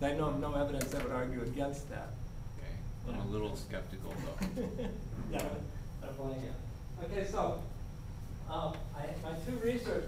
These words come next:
Speaker 1: questions. Um, are educational assessments an effective learning tool in medical education? I think it, it's unequivocal that they are, um, and I think, uh, there's good evidence for it. And is,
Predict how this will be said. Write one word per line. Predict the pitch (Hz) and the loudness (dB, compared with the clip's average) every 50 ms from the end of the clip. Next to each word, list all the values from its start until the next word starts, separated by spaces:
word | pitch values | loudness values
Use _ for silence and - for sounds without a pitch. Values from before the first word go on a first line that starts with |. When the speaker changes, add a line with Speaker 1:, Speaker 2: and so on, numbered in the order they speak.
| - | 0
Speaker 1:
questions. | - 151 - - - - - 123 - 135 - - - - - - - - - - - - - - - | 0 0 0 0 -2 -2 -4 -4 -4 -4 -4 -4 -4 -4 -4 -4 -4 -4 -4 -4 -4 -4 -2 -2 -2
Um, | 143 165 160 165 165 - - - - | 0 0 0 -2 -2 -2 -4 -4 0
are | - 170 170 226 226 | 2 4 6 6 6
educational | 214 196 190 190 190 - - 185 196 190 - - 175 165 | 4 4 2 0 0 0 0 0 0 0 0 0 0 0
assessments | 165 - - 175 170 165 165 165 170 165 165 - | 0 0 0 2 2 2 2 0 0 0 0 0
an | - - | 0 0
effective | - - 160 160 160 160 165 156 147 147 | 0 0 0 0 0 0 0 0 0 2
learning | 151 151 151 151 143 - - - | 2 2 2 2 0 -2 -2 -2
tool | - 147 139 | 0 0 0
in | 135 139 139 | 2 2 2
medical | 135 - 156 147 143 | 4 6 6 6 6
education? | - - - - - - 156 147 147 143 143 135 - - - - - - - - - - - | 6 4 4 4 2 2 4 4 4 4 4 2 0 0 0 -2 -2 0 -2 -2 0 0 2
I | 139 | 2
think | - - 190 180 180 175 | 2 4 4 4 4 4
it, | 180 180 180 - - | 2 0 -2 -2 -4
it's | - - | -4 -2
unequivocal | 185 185 175 175 180 - 185 185 185 180 180 147 143 135 | 0 0 0 0 0 2 2 2 2 2 2 2 2 2
that | 135 131 - 151 | 2 2 2 2
they | 143 135 | 2 4
are, | 156 185 - - 123 123 123 - - - - - - - - 131 | 4 6 6 6 4 4 2 0 0 -2 -2 -2 -4 -4 -2 0
um, | 131 127 123 123 120 120 123 123 - - - - | 0 2 2 2 2 2 0 -2 -2 -4 -4 -2
and | - 131 | -2 0
I | 131 131 - | 0 0 0
think, | - - - - - - - - - | 0 -2 -2 -2 -4 -4 -4 -4 -4
uh, | 123 120 120 123 120 | -2 -2 -2 -2 0
there's | - 127 127 - - | -2 -2 -2 -2 0
good | 151 143 | 0 2
evidence | 143 147 135 127 135 135 127 - - - | 4 4 4 4 4 0 0 0 -2 -2
for | 127 127 123 131 | 0 0 0 0
it. | 131 127 - - - - - - - - - - - - - 156 | 0 -2 -2 -4 -4 -4 -6 -6 -6 -6 -6 -6 -6 -4 0 2
And | 151 151 151 151 151 - - - - | 2 2 2 0 -2 -4 -4 -4 -2
is, | 135 151 208 | 0 0 2